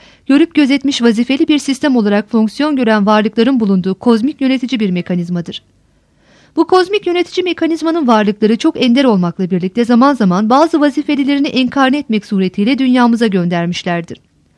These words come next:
İşte bunlardan bir tanesi de Muhammed Peygamber'dir. Kur'an-ı Kerim'de Muhammed Peygamber'den bahseden bazı ayetlerde ona sevgilim olarak hitap edildiği görülür.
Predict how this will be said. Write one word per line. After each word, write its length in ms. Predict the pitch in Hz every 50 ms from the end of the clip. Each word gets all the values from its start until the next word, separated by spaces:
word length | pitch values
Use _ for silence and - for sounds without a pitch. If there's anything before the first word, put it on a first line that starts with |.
| _ _ _ _ _ _ _ _ -
İşte 260 | 254 - - 294 262 220
bunlardan 520 | 240 233 233 208 202 196 196 185 180 180
bir 140 | 233 294 285
tanesi 440 | - 247 190 175 180 180 - - -
de 100 | 240 233
Muhammed 380 | 220 240 240 214 202 202 196
Peygamber'dir. 840 | 196 - 185 175 - 180 170 170 165 170 170 170 170 - - - - _ _ _ _ _ _ _ _ _ _ _ _ _ _ _ _ _ _ _ _ -
Kur'an-ı 460 | - 285 311 240 294 370 415 415 381
Kerim'de 520 | - - 254 208 208 190 185 175 175 226
Muhammed 420 | 220 214 240 269 269 262 294 339 -
Peygamber'den 760 | - 320 302 247 294 285 294 262 294 285 294 294 302 320 302
bahseden 500 | 285 254 247 240 254 233 220 220 214 202
bazı 300 | 247 277 302 254 269 220
ayetlerde 540 | 226 208 196 190 180 - 190 185 185 175 196
ona 180 | 202 202 233
sevgilim 460 | 233 - 240 233 226 202 240 262 320 269
olarak 300 | 247 240 247 240 233 -
hitap 280 | - 214 190 180 170
edildiği 360 | 190 160 190 170 165 190 180
görülür. 400 | - 190 175 175 170 170 120 -